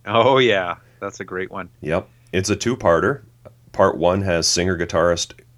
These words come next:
Speaker 2: Garrett Klon and drummer Chris Daly on it. Part two has guitarist Norman Brannon, bassist Scott Weingard, and album producer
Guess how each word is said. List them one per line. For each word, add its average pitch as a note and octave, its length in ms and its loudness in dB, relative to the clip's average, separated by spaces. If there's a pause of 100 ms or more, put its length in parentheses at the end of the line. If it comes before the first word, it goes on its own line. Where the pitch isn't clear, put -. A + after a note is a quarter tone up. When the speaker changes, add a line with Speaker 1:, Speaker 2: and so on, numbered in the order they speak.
(160)
Speaker 2:
Garrett E2+ 320 -2
Klon E2+ 560 0
and D2 440 -4
drummer D#2+ 360 -4
Chris - 260 -8
Daly D#2+ 360 -2
on F2 180 0
it. A2 120 -6 (520)
Part - 240 -2
two C3 480 -2
has D#2+ 240 -4
guitarist D#2 560 -4 (240)
Norman D#2+ 440 -2
Brannon, F2+ 520 0 (180)
bassist D#2+ 440 -4 (140)
Scott E2+ 480 0
Weingard, E2 680 0 (340)
and D#2 280 -4
album E2 340 -2
producer D#2+ 640 -6